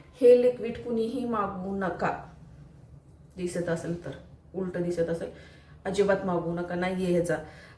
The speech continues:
अं, म्हणजे अनुभव नाहीये मा-, चांगला. तर फ्रेंड्स बघा, मला सगळं आवरायला, म्हणजे पूर्ण टोटल ते बेसिंग वगैरे सगळं आवरायला कसलं झाले बोट.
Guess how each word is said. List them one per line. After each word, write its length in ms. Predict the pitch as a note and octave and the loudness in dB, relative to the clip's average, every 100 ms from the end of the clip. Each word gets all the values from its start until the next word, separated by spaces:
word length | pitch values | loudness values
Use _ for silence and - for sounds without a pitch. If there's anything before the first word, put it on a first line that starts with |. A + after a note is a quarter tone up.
| - | -4
अं, 380 | F3 E3 D#3 E3 | 0 2 2 0
म्हणजे 200 | F3 F3 | 2 4
अनुभव 520 | F#3+ G#3 A3 C4 B3 - - - | 4 2 6 8 6 -2 -12 -10
नाहीये 380 | A3+ A#3+ C4 B3+ | 2 4 6 4
मा-, 400 | A3+ G#3+ F3+ F#3+ | 6 6 6 4
चांगला. 380 | G#3+ G#3 G3 F#3 - - - - - - - - - - - - - - - - - - - - - - - - - - - - - - - | 2 0 0 -6 -10 -20 -20 -20 -20 -20 -20 -20 -20 -20 -20 -20 -20 -20 -20 -20 -20 -20 -20 -20 -20 -20 -20 -20 -20 -20 -20 -20 -20 -20 -10
तर 180 | G#3 G#3 | -6 -6
फ्रेंड्स 520 | G#3 A#3 G3+ G3 - G#3 | -6 -6 -4 -6 -8 -6
बघा, 260 | G3 G3 | -2 -2
मला 280 | G#3+ G3+ G3 | -4 -4 -4
सगळं 380 | G3+ F#3+ E3+ A3 | -6 -8 -4 2
आवरायला, 560 | A3+ G3+ F#3 F3 D#3+ - - - - F#3+ | 4 4 2 -2 -4 -10 -14 -18 -16 -14
म्हणजे 200 | F3+ F#3+ | -8 -8
पूर्ण 480 | - G#3 G3+ G#3 G3+ | -6 -6 -2 -2 0
टोटल 420 | G3+ F#3+ G3+ G3+ G3+ - - - - - | 0 0 -2 -4 -4 -8 -20 -20 -12 0
ते 140 | F#3 | 0
बेसिंग 520 | F3+ G3 F#3+ F#3+ F#3+ | 4 2 2 -2 -4
वगैरे 340 | F#3 F3+ F3+ F3+ | -4 -4 -4 -6
सगळं 260 | F#3+ F3+ | -6 -4
आवरायला 580 | F3 F3 F3 F3 E3+ F3 - - - - | -2 -4 -4 -6 -6 -10 -12 -16 -18 -16
कसलं 240 | - F#3 | -8 -8
झाले 260 | F3+ D#3+ E3 | -6 -6 -6
बोट. 360 | - B2+ - | -8 -12 -14